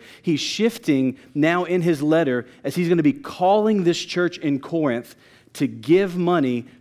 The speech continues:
to the church in Jerusalem. And Paul's gonna shift here in these next two chapters and give us the most focused and most expansive verses we have in the Bible on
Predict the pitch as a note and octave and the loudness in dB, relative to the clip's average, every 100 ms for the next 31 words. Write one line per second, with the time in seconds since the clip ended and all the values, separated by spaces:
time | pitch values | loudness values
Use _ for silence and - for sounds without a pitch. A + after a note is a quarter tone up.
0 | _ - G3+ E3 - B2+ B2 B2+ - D3 | _ -2 0 0 -2 -4 -6 -8 -8 0
1 | C#3 C3 C3 C3 A#2+ F#2+ E2 D#2+ _ _ | 0 0 -2 -2 -4 -12 -14 -18 _ _
2 | _ _ _ _ _ _ _ _ _ _ | _ _ _ _ _ _ _ _ _ _
3 | - C3 F3+ F#3 E3 D3+ - G#3+ A3 A3 | -8 0 2 2 2 0 0 0 0 2
4 | D3+ C#3+ C#3 C3+ D#3+ D#3 - C#3+ - D#3 | 2 4 2 0 -2 -2 -4 -6 0 -2
5 | E3 C#3+ C3+ D3+ C3+ D3+ F#3+ C#3+ C3 - | 0 -6 -2 -2 2 2 2 0 0 -10
6 | - D3 C#3 C#3 B2+ - - - E3 G3+ | -10 0 2 4 0 -6 -16 0 2 2
7 | A#3 G#3+ - - - _ D3 C#3+ C#3+ C#3+ | 0 -2 -4 -18 -20 _ 2 2 2 -2
8 | - B2 - - - F3 G#3 - G3 F3+ | -8 -8 -10 -14 -4 -2 -2 -2 -2 -2
9 | C#3+ B2 D3 E3 D3 C3 C3+ F#3 E3+ D3 | -4 0 0 0 -2 -2 -2 -2 0 0
10 | C3 A2 C3 D3 A2+ A2+ - _ _ _ | -2 -2 0 -2 -2 -8 -10 _ _ _
11 | E3 F3 C#3 B2 A#2 | -2 0 0 -2 -6